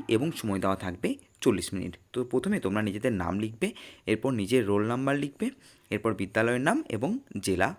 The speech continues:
লিখে দেবে, ঠিক আছে? তো দেখো, প্রথমে একের প্রশ্ন আছে, দেখো যে সঠিক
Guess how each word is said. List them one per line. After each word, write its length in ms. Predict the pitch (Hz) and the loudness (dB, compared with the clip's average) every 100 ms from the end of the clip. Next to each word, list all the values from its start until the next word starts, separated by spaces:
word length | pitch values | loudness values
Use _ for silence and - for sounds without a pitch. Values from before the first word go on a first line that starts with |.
| - | -8
লিখে 280 | - 110 104 | -4 -4 -4
দেবে, 160 | 87 107 | -6 -4
ঠিক 160 | 254 233 | -4 -2
আছে? 180 | 104 - - - _ _ | -4 -10 -20 -20 _ _
তো 80 | - | -2
দেখো, 240 | 208 196 247 _ _ - _ _ _ _ | -2 -2 -8 _ _ -20 _ _ _ _
প্রথমে 280 | 139 143 165 117 - _ _ _ | -2 0 2 0 -2 _ _ _
একের 240 | 117 127 165 | 2 4 2
প্রশ্ন 240 | 165 135 107 | 0 -2 -2
আছে, 140 | 95 | -2
দেখো 260 | 104 104 220 - - - - | -2 0 -4 -6 -16 -14 -2
যে 140 | 107 101 | 0 0
সঠিক 480 | - 127 135 - | 0 0 0 0